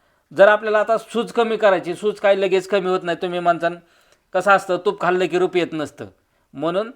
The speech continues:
हे काय करायचं, तुम्ही म्हणसान की आता ही गोळी खाल्ली मी आणि माझी लगेच सूज कमी होईल, तर सूज लगेच कमी होत नसती. त्याला चार ते पाच दिवस तुम्ही काय करायचं, रोज चार ते पाच दिवस फक्त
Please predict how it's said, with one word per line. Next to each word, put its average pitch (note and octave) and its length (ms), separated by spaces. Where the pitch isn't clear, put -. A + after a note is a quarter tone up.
हे F#3+ 100
काय G3+ 180
करायचं, F#3 340
तुम्ही G3 180
म्हणसान F#3+ 360
की F#3+ 100
आता F#3+ 160
ही F#3 120
गोळी F#3 320
खाल्ली F3+ 280
मी F3 120
आणि F3 100
माझी F3 320
लगेच F3 240
सूज E3 240
कमी E3+ 260
होईल, C#3 300
तर D#3+ 100
सूज D#3+ 280
लगेच D#3 360
कमी D#3 240
होत D3+ 220
नसती. C#3 320
त्याला C#3+ 220
चार G#3 360
ते A#3 60
पाच G#3+ 300
दिवस G#3 300
तुम्ही G#3 200
काय G3+ 180
करायचं, F3 460
रोज F#3+ 260
चार G#3 180
ते - 140
पाच G3+ 280
दिवस F#3+ 300
फक्त F#3+ 200